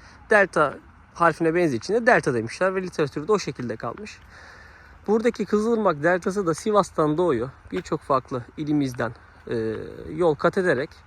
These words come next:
burada Bafra sahilinden bu şekilde denize dökülüyor. Tabii bu yol güzergahı içerisinde birden fazla hidroelektrik santralleri de var.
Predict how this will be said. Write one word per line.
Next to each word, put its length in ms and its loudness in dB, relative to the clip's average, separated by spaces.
burada 320 0
Bafra 280 0
sahilinden 600 -6
bu 80 -2
şekilde 480 -6
denize 320 4
dökülüyor. 420 0
Tabii 300 0
bu 200 0
yol 200 4
güzergahı 540 0
içerisinde 480 -4
birden 280 0
fazla 280 0
hidroelektrik 640 -4
santralleri 640 -4
de 60 -2
var. 200 -8